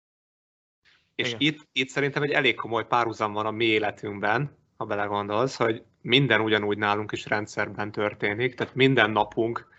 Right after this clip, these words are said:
Speaker 1: ugye, amikor ott elkezdenek, elkezdenek forgatni filmet, elkezdik forgatni az új részt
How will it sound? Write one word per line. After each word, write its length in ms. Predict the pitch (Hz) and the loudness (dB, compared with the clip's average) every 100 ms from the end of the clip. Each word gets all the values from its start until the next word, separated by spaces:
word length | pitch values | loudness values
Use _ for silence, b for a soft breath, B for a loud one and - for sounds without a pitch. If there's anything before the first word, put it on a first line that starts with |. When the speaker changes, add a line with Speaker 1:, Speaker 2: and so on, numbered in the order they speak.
| b b b _ | b b b _
Speaker 1:
ugye, 200 | 131 127 | 2 4
amikor 300 | 123 131 135 | 4 2 2
ott 140 | 135 | 2
elkezdenek, 640 | - 151 147 117 110 110 - | 4 4 4 -2 -2 -2 0
elkezdenek 520 | 127 127 113 107 101 | 0 0 -2 -4 -6
forgatni 520 | - 120 107 101 98 | -4 -2 -2 -2 -6
filmet, 580 | 104 - 101 104 127 - b b b b b b b _ | -10 -4 0 2 2 0 b b b b b b b _
elkezdik 380 | - 127 127 123 | 0 0 -2 -2
forgatni 340 | 131 117 117 | 0 0 -2
az 120 | 113 | -4
új 180 | 117 110 | 0 2
részt 540 | 107 107 156 - - | 4 2 0 -10 -20